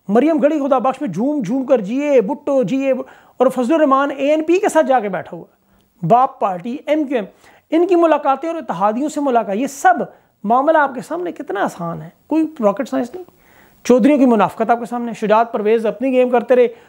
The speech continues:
मोना सलाई सामने रखा हुआ उन्होंने, और हामिद मीर जैसे लोग जिन्होंने सरेआम इन लोगों की शलवारें उतारी थी, आज उनके स्पोक्स पर्सन बने हुए हैं। देख लें कितने मजबूर हैं, एक अमेरिकी ख्वाहिश थी,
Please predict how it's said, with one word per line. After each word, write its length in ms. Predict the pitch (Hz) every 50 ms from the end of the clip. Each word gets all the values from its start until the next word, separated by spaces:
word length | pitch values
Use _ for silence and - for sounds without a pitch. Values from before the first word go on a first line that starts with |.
| _ _ -
मोना 240 | 208 226 262 269 277
सलाई 320 | 269 254 247 240 240 247
सामने 460 | - - 220 220 220 226 226 214 208 185
रखा 280 | 175 151 - - -
हुआ 100 | 202 214
उन्होंने, 200 | 220 202 190 190 - _ _ _ - - _ -
और 80 | 233 170
हामिद 320 | 160 180 190 233 302 320
मीर 240 | 277 277 311 349 330
जैसे 240 | 381 339 - 311 302
लोग 240 | 247 220 208 208
जिन्होंने 280 | 180 240 269 294 294 294
सरेआम 640 | - - - 262 269 254 262 294 320 311 254 180 165 - _ _ _ _ _ _ _ -
इन 100 | 359 381
लोगों 300 | 392 359 339 339 330 339
की 280 | 302 330 240 202 - _
शलवारें 400 | - - 240 240 226 247 277 320
उतारी 340 | 339 320 - 254 202 185 175
थी, 180 | 151 190 196 196 _ _ _ _ _ - -
आज 220 | 208 240 247 240
उनके 200 | 247 220 202 196
स्पोक्स 320 | - - - 190 190 -
पर्सन 320 | - - 190 - - 262 277
बने 160 | 294 277 269
हुए 100 | 240 202
हैं। 80 | 160 - _ _ _ _ _ _ _ _ _ _ _ _ _ _ _ _ _ _ _ _ _ _ _ _ _ - 165
देख 220 | 165 220 285 247
लें 120 | 330 349 269
कितने 260 | 311 302 339 349 359
मजबूर 420 | 359 349 247 233 226 214 202 196
हैं, 260 | 190 170 160 175 - _ _ _ _ - -
एक 300 | 330 359 359 359 359 349
अमेरिकी 340 | 269 262 240 233 214 233
ख्वाहिश 260 | 180 - 208 185 180 -
थी, 300 | - 233 240 240 _